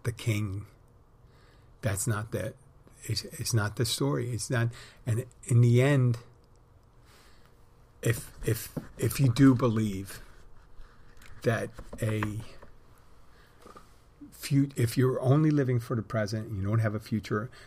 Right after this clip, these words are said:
then you can probably live within those selfish con-, confines of that belief system. But if you don't, you'll never, you'll, will never s-, find it. Just, just endeavor. That's probably the best thing I can say.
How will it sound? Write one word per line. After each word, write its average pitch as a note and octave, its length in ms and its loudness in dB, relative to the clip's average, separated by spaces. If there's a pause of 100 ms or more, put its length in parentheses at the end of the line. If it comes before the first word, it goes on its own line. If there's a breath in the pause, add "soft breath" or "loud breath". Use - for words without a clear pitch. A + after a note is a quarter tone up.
(120 loud breath)
then G2+ 160 -2
you G2 100 -4
can G2+ 160 -4
probably G2 520 -4 (920 soft breath)
live A2+ 340 4
within A2 340 0
those G#2+ 340 -4 (840)
selfish B2 460 2
con-, A#2 340 0 (400)
confines A2+ 600 0
of G2 80 -4
that G2+ 160 -4
belief A#2+ 340 -6
system. F#2+ 400 -8 (460 loud breath)
But A2+ 120 2
if - 140 -2
you A#2 80 2
don't, A#2+ 460 0
you'll A#2 180 0
never, A2 540 -2
you'll, A#2 200 0
will A2+ 220 2
never C3 320 4
s-, - 200 0 (120)
find G2 340 -6
it. G#2+ 140 -12
Just, - 380 4 (600 loud breath)
just - 300 0 (140)
endeavor. A#2 640 2 (1500 loud breath)
That's B2 220 2
probably A2+ 320 0
the G#2 80 -2
best G#2 340 -6
thing G2 140 -6
I F#2+ 60 -6
can F#2+ 100 -8
say. G2 300 -6